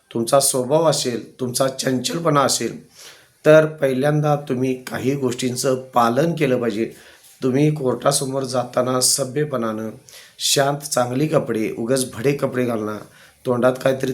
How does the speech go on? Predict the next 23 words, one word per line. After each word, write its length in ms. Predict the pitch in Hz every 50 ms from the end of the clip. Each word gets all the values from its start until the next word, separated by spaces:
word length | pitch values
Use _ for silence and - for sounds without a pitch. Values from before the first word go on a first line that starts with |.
| - -
तंबाखू 440 | 123 123 123 127 127 127 139 131
वगैरे 220 | 123 127 127 123 120
घेणे, 340 | 110 113 117 98 101 101 185 - - - _ _ _ _ _ _ -
काहीतरी 540 | 117 120 123 123 131 135 135 135 131 127 - - - - _ _ _ _ _ _ _ -
तोंडामध्ये 460 | 131 123 117 123 127 127 131 127 135
घालून 300 | 123 117 117 117 139 147
जाणे, 340 | 143 143 120 110 107 101 101 - - - - - _ _ -
अशा 260 | - 120 - - 156
पद्धतीचा 500 | 156 151 147 127 123 127 123 131 131 131
कुठलाही 680 | 127 - 131 120 - - - 127 139 147 143 117 113 104 - - - _ _ _ _ _ -
बेकायदेशीर 680 | 101 120 143 147 - 147 135 123 135 127 - - 127 127 -
कृत्य 340 | - - - - - - 117
तुम्ही 280 | - - 120 123 123
करू 180 | - 120 120 139
नका. 260 | 151 147 113 117 110 110 - - - - - - - - _ _
कोर्टासमोर 680 | - 123 120 117 117 143 147 147 151 139 127 127 127 120
जाताना 600 | 113 104 107 107 107 - - 139 127 127 120 120 117
सभ्यपणा 720 | - - - 131 123 123 120 151 151 151 147 131 131 131
न 120 | 127 127 123
जावा. 320 | 107 113 107 104 107 104 104 - - - - - _ _ _
तुमची 360 | 123 127 123 - - - 160 151 156
केस 380 | 151 - 143 151 165 165 - 151
असते, 300 | 135 - - - 113